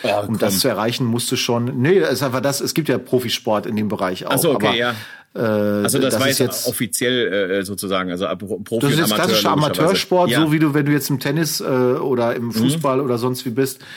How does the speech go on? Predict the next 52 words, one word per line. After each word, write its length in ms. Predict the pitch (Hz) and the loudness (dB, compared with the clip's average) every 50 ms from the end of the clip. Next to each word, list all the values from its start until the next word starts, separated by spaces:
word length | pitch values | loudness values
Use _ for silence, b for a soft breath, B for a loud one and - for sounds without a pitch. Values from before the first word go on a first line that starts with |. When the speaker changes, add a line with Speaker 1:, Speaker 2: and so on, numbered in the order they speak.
| B B B B B B B | B B B B B B B
Speaker 2:
Und 300 | - 123 120 117 113 - - | -2 0 0 0 -2 -4 -4
ja, 240 | 107 107 120 143 160 | -2 0 0 0 0
der 160 | 135 123 107 | 0 0 0
wird 140 | 135 127 131 | 0 -2 -2
jetzt 100 | 127 - | -2 -2
auch 120 | 123 107 | -2 -4
zur 100 | - - | -4 -2
Deutschen 280 | 117 117 117 113 - 110 | -2 0 0 0 0 0
Meisterschaft 520 | 104 113 131 - 139 - - 139 - - | 0 0 0 -2 -4 -2 -2 -4 -4 -2
wahrscheinlich 400 | 143 127 - 135 127 127 127 127 | -4 -4 -2 -2 -2 -2 -2 -4
fahren 400 | - - 135 135 135 139 139 139 | -4 -2 0 0 0 0 0 -2
in, 420 | - - 117 107 104 107 107 107 107 | -4 -2 -2 -2 -2 -2 -2 -2 0
äh, 300 | 107 107 107 107 - - | 0 0 0 0 -2 -4
ich 80 | 87 - | -8 -10
weiß 140 | 98 - - | -10 -6 -6
gar 80 | 104 | -6
nicht, 140 | 92 90 90 | -6 -4 -4
wo 100 | 101 117 | -4 -2
die 120 | 127 156 | -2 -2
ist. 280 | - 170 147 - - - B B B B B B | -2 -4 -4 -4 -8 -12 B B B B B B
Die 60 | 117 | -6
ist 60 | 107 | -6
auf 100 | 120 107 | -4 -2
jeden 120 | 117 117 113 | -2 -2 -2
Fall 100 | 127 120 | -2 -4
in 100 | 110 98 | -2 -2
drei 260 | 110 107 107 107 90 | -2 -2 -2 -2 -2
Wochen. 380 | 107 123 - - 175 175 175 170 B B B B B B B B | -4 -4 -4 -2 -2 -2 -2 -4 B B B B B B B B
Ähm, 380 | - 127 117 117 117 117 117 113 | -4 -2 -2 0 0 -2 -2 -2
so 160 | 104 117 - | -2 -2 -2
ist, 240 | - 127 - - - | -2 -2 -4 -6 -8
ich 160 | - - - | -8 -6 -2
glaube, 180 | - 117 113 117 | -2 0 0 0
der 80 | 117 | -2
ist 120 | 107 - - | -2 -2 -2
damit 160 | 110 117 107 | -2 -2 -2
sogar 200 | - 107 113 110 104 | -4 -2 -4 -4 -4
qualifiziert, 580 | - - 110 104 - - - - 127 131 127 - | -4 -4 -4 -4 -4 -6 -6 -2 -2 -2 -2 -2
qualifiz-, 400 | - 113 110 104 - - - _ _ _ - - | -4 -4 -4 -4 -6 -8 -12 _ _ _ -20 -14
qualifiziert 680 | - - 110 113 139 151 147 - 120 - - 143 139 - | -10 -4 -2 -2 -2 -2 -2 -4 -4 -4 -2 -4 -4 -4
jetzt 120 | 143 - | -4 -4
schon, 120 | - 139 131 | -4 -4 -4
ist 140 | 127 - | -4 -6
in 80 | 120 104 | -6 -4
Duisburg 320 | 117 135 151 - - 147 | -4 -4 -4 -4 -6 -6
noch 120 | 139 135 131 | -6 -6 -4
bei 100 | - 143 | -2 -4
einem 120 | 131 127 | -2 0
Wettkampf 340 | 131 135 131 - 143 131 127 | -2 -2 -2 -4 -6 -6 -6
in 100 | 131 127 | -8 -8
zwei 300 | - - 131 127 127 123 | -6 -4 -2 -2 -2 -2
Wochen. 300 | 131 123 - 139 131 127 | -4 -6 -6 -8 -10 -10